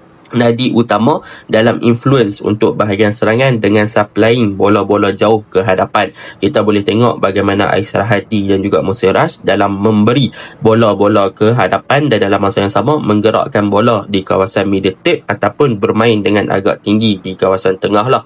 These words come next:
Dan dalam masa yang sama, sebenarnya kita boleh puji untuk backline ni, yang mana diketuai oleh Aisar Hadi banyak melakukan interception-interception penting sewaktu pasukan Laos menyerang. Jadi mereka banyak mematahkan serangan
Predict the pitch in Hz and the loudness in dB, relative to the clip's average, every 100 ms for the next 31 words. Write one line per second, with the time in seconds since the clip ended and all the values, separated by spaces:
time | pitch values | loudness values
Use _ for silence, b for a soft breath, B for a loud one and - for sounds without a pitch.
0 | B B - 107 101 104 104 98 98 101 | B B -2 0 2 2 2 2 0 0
1 | 98 151 185 - - 104 107 113 135 127 | 0 2 2 0 -2 0 0 0 0 -2
2 | 110 101 113 107 113 117 120 90 - - | -2 0 -2 0 0 2 0 0 -4 -2
3 | 101 98 - 92 - 120 107 107 170 B | 0 0 0 0 0 2 2 2 0 B
4 | B B 95 98 107 135 - 101 90 92 | B B -2 0 0 0 0 -2 0 0
5 | 95 95 - 95 98 104 98 127 180 120 | 2 2 2 0 0 0 0 0 0 0
6 | 98 120 147 - 101 101 101 104 120 - | 0 2 0 0 0 0 0 0 0 -2
7 | 110 - - - 123 113 110 107 120 117 | -4 -2 -4 -2 -2 0 0 -2 -2 -4
8 | - 110 113 110 117 143 107 B B - | -2 -2 0 -2 0 0 0 B B -2
9 | 104 80 - 117 101 98 - - 104 107 | 0 0 0 -2 0 -4 -4 -2 0 2
10 | 107 98 98 98 101 92 101 98 117 101 | 2 0 0 2 0 -2 -2 0 2 2
11 | 95 - 104 98 113 117 - 95 95 - | 0 -2 -2 0 0 0 0 0 -2 -2
12 | 104 107 101 98 - 101 120 110 | -4 -2 -4 -2 -2 0 0 0